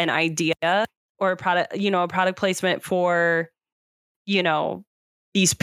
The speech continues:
Speaker 1: people,
Speaker 2: these
Speaker 1: you
Speaker 2: people,
Speaker 1: know?
Speaker 2: like, their lives, I guess, or,
Speaker 1: Yeah,
Speaker 2: like,
Speaker 1: yeah.
Speaker 2: watching M T V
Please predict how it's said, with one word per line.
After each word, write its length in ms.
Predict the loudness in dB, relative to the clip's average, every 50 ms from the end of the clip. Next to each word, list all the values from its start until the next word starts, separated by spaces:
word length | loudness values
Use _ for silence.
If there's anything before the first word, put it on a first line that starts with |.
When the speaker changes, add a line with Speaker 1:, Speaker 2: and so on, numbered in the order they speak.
| 2 2 2
Speaker 1:
people, 460 | 2 2 0 0 0 0 -2 -4 -6 _ _ _ _ _ _ _ -6
Speaker 2:
these 280 | -2 2 2 2 2 0 -2 0
Speaker 1:
you 180 | 2 4 4
Speaker 2:
people, 0 |
Speaker 1:
know? 360 | 4 2 4 4 4 4 2 0 -4 -4 0 0
Speaker 2:
like, 200 | 0 0 -2 -2
their 240 | 0 2 2 2 2
lives, 800 | 0 0 2 2 2 2 2 0 0 -2 -2 -4 -8 -10 -8 -4 -2
I 160 | 0 0 0 2
guess, 400 | 2 2 2 2 2 0 -4 -4
or, 80 | -2 0
Speaker 1:
Yeah, 40 | 4
Speaker 2:
like, 260 | 4 6 6 6 4 2 0 -4 -10 -14 -20 -12 -6
Speaker 1:
yeah. 220 | -2 2 2 4 4
Speaker 2:
watching 840 | 4 2 0 -2 -4 -2 2 2 2 2 2 0 -2 -4 -6 -8 -8 -4 0
M 160 | 2 2 2 0
T 180 | -2 -2 0
V 380 | 2 2 2 2 0 -2 -4